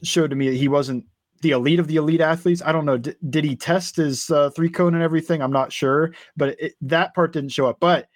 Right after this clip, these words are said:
I do think his forty time, his, uh, his acceleration, his,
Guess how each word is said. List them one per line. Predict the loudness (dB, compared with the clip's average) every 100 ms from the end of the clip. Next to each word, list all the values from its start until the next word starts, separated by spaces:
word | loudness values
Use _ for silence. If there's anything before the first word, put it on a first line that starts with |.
| _ -8
I | -8
do | 0 -2
think | 0 -2 -2
his | -4 -4
forty | -2 0 0
time, | 0 0 0 -2 -6 -10
his, | -6 -4 -4 -6 -10 _ -6
uh, | -2 -4 -6 _
his | -4 -4 -4 -8
acceleration, | -2 0 0 0 -2 -2 -2 -2 -2
his, | -2 -4 -4